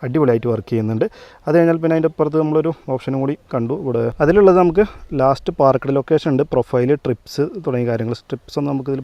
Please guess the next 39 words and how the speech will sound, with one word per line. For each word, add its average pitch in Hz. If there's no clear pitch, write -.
പുതിയ 131
വണ്ടി 131
ആയതുകൊണ്ടൊന്നുമില്ല. 117
ലാസ്റ്റ് 127
പാർക്ക് 123
ചെയ്ത 131
ലൊക്കേഷൻ 127
കാര്യങ്ങളൊക്കെ 113
അറിയാം. 113
അതൊക്കെയാണ് 202
അപ്പോൾ 196
നമ്മുടെ 190
കണക്റ്റഡ് 135
ഫീച്ചേഴ്സ് 135
ആയിട്ട് 113
വരുന്നത്. 107
അത് 165
കൂടാതെ 190
മീറ്ററിൽ 170
നമുക്ക് 160
മുകളിൽ 143
ക്ലോക്ക്, 131
ആർ 135
പി 139
എം 131
മീറ്റർ, 131
അതുപോലെ 120
തന്നെ 151
ഗിയർ 139
പൊസിഷൻ 139
ഇൻഡിക്കേറ്റർ, 123
സ്പീഡോമീറ്റർ, 123
ഓഡോമീറ്റർ, 123
അത്തരം 131
കാര്യങ്ങളൊക്കെ 120
ബേസിക് 120
ആയിട്ടുള്ള 123
എല്ലാ 120
കാര്യങ്ങളും 117